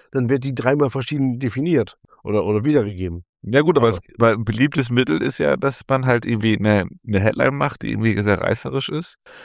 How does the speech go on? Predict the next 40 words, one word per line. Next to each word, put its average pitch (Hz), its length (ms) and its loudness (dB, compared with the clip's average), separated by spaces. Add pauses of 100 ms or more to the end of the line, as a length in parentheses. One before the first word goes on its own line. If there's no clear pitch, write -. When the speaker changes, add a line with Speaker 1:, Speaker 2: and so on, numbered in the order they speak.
(220)
Speaker 2:
und 117 300 0
irgendwo 131 540 2
hinten 139 320 -2
im, 117 200 0
im - 200 -4
Artikel 113 480 0
halt, 104 360 2
ähm, 95 640 -2 (800)
halt 98 240 2
darüber 98 260 4
aufklärt, 110 440 2
worum 92 140 -2
es - 120 -6
wirklich 117 300 -2
geht, 78 280 -6
ne? 170 200 -2
So, 98 180 0
und 90 240 -4 (160)
das 92 160 -4
ist 90 120 -8
für - 120 -6
mich 131 160 -10
auch 226 200 -2
eine 247 100 -8
Fake - 260 -2 (100)
News. - 320 -14
Also 90 180 2
auch 104 220 2
wenn 107 140 2
am 104 80 2
Ende 107 240 2
aufgeklärt 143 480 2
wird, - 100 -8
was - 160 -2
richtig 90 280 -4
ist, 139 240 0 (760)
wir 107 320 0
wissen 131 280 0
einfach, 90 420 0
man, 80 220 -4